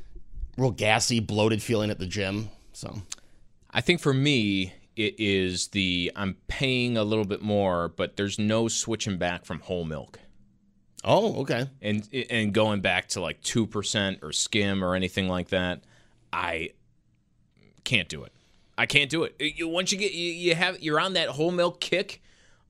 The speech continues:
Speaker 2: Oh my goodness. I mean, we, we, I never drank milk for years.
Speaker 1: Yeah.
Speaker 2: And then your kid starts drinking milk. You have whole milk in there. Just, "All right, take a swig of this," and then you forget, like, wow, this is amazing.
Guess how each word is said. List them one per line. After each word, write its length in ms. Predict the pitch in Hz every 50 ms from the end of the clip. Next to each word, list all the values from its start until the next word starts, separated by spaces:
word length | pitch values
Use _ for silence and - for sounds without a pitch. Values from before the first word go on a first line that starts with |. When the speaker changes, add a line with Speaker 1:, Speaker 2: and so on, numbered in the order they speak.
| _
Speaker 2:
Oh 200 | 139 147 165 165
my 180 | 151 131 110 110
goodness. 540 | 117 143 165 165 143 98 - - - - - _ _ _ - -
I 60 | - 175
mean, 140 | 196 185
we, 200 | 185 262 330 220 208 - - - - - 92 -
we, 220 | - 175 190 208 - - _ _ - - - _ _ _ _ _ - -
I 60 | - 269
never 240 | 240 190 175 185
drank 300 | 165 - 170 160 156 -
milk 360 | 156 156 156 151 156 - - - _ -
for 140 | - 147
years. 680 | 135 123 127 143 170 214 214 131 - - - - - - 101
Speaker 1:
Yeah. 180 | 101 139 147 - - _ -
Speaker 2:
And 100 | 107 127
then 140 | 156 165 160
your 180 | 151 143 - - 92 -
kid 200 | - 190 175 160
starts 280 | - - 165 151 147 -
drinking 240 | 156 151 147 147 139
milk. 240 | 139 147 143 139
You 60 | 135 123
have 100 | 120 -
whole 160 | 151 151 151
milk 260 | 147 143 143 135 -
in 120 | 131 135
there. 180 | 139 143 147 147
Just, 240 | 110 90 - - 90
"All 140 | 87 101 104
right, 140 | 90 90
take 160 | - - 90 90
a 60 | -
swig 280 | - - 107 98 92
of 120 | 90 87 87
this," 220 | 87 104 - -
and 200 | 104 92 90 90
then 160 | 90 90 98
you 80 | 98 90
forget, 460 | 87 - 98 87 - 127 131 - -
like, 260 | - 82 76 - -
wow, 340 | 80 87 92 90 76 65 - - - - - - - - - -
this 240 | 85 107 107 - -
is 460 | 104 92 90 87 90 - - - - - _ _ _ - _ _ _ - - - - - - _ _ _ _
amazing. 500 | - 104 104 104 101 98 95 - - 73